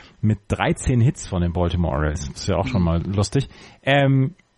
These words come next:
Speaker 1: Rodriguez hat mir gestern ganz gut gefallen. Auch David Price hatte einen letzten sehr, sehr guten Start, wo er ein Complete Game gepitcht hat. Ähm, das waren für mich, äh,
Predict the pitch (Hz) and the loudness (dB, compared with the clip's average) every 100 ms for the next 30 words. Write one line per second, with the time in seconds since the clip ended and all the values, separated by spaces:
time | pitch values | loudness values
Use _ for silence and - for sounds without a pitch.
0 | _ _ - 147 180 151 151 160 190 170 | _ _ -12 -10 -6 0 2 2 4 2
1 | 160 156 160 165 151 143 - - 143 165 | 2 2 2 2 2 2 -2 -8 0 2
2 | 180 147 147 139 - 147 151 151 123 127 | 4 4 2 0 0 2 2 2 2 2
3 | 131 - - 143 104 160 147 127 135 127 | 2 0 0 0 2 2 2 2 2 0
4 | 139 131 143 135 127 127 123 127 143 - | -2 0 2 2 4 2 2 0 0 0
5 | 131 139 135 - 143 - 135 - - - | 2 2 2 0 -2 0 -2 -2 -12 -20
6 | - - 120 120 120 127 - 123 127 123 | -16 -2 2 4 4 2 0 2 2 2
7 | 123 107 131 131 127 - - - 127 | 2 2 2 2 0 -6 -16 -12 -10